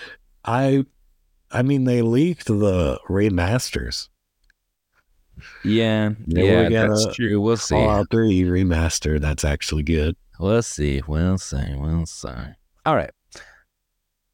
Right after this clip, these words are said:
Speaker 2: So I thought I had a little fun game planned for you, Andrew, because, uh, we, uh, talked about, so this weekend,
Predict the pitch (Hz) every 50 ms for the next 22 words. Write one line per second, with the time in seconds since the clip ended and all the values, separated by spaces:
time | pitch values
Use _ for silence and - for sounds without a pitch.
0 | _ _ _ _ _ _ _ _ - - - 131 120 101 - 127 131 - - 143
1 | 127 113 - 87 110 113 113 104 101 90 90 95 104 104 110 110 101 - - -
2 | - - 101 101 107 110 98 90 85 78 73 85 90 87 - - 87 80 73 71
3 | 76 80 82 - - 73 65 69 69 65 65 50 58 73 78 76 76 71 71 78
4 | 76 69 69 - - - 73 71 71 76 71 - - 78 76 71 64 60 - _
5 | _ _ _ _ _ _ - - _ _ _ _ _ _ _ _ 95 92 85 78
6 | 73 69 76 80 76 69 67 73 73 71 - - - _ _ - - - 82 78
7 | - - - 80 - 78 76 69 65 - _ _ _ _ - - - - - -
8 | - - - - - - 135 123 110 - _ _ _ _ _ _ _ _ - 208
9 | 277 - - - 214 208 196 - - 190 185 185 185 185 175